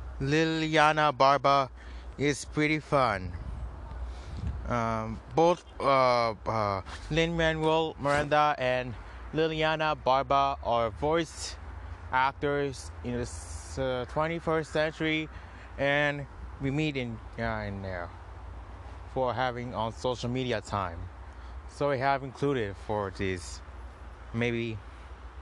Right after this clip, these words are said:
happy times. Hey guys, congrats to my two hundred followers on Byte, and it's really happy to me.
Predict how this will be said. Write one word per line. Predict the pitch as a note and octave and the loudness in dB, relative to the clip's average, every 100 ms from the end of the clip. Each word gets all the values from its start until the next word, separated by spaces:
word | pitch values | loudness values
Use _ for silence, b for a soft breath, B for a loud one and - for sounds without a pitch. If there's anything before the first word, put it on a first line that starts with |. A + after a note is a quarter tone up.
| - - - | -16 -18 -14
happy | - B2 A#2 G2+ F#2+ | 0 2 2 -2 -6
times. | F#2 F2 D#2 D2+ - - - - - - - - - - - - - - - - - _ b b b _ _ - - - - - - - - - | -2 -2 -2 -6 -12 -14 -14 -16 -16 -16 -16 -18 -16 -16 -16 -16 -16 -16 -14 -14 -16 _ b b b _ _ -20 -20 -20 -20 -20 -20 -20 -20 -4
Hey | G#2+ A#2+ | 0 2
guys, | A#2+ A#2+ B2 A#2+ B2+ A#2+ - B B B B - | 4 4 6 4 0 -4 -8 B B B B 0
congrats | A2+ A#2 A#2 A#2+ - | 0 4 6 4 2
to | A2+ | 2
my | A2 G#2+ G#2+ - B B - | 4 4 2 -6 B B -4
two | C3+ A#2+ | -2 2
hundred | A#2+ B2 B2+ | 2 2 0
followers | - B2 B2 B2+ B2 | 4 4 4 0 -2
on | B2 A#2 | 0 4
Byte, | A#2+ C3+ C#3 C3+ - b b b - | 4 4 0 -8 -16 b b b -4
and | A2 G#2+ G#2+ | -2 0 -2
it's | G#2 | -4
really | G2+ A#2+ A#2 | -2 -2 0
happy | A#2 A2+ B2 | 0 0 -4
to | - | -4
me. | A#2+ C3 C#3 D3 | -2 -2 -2 -6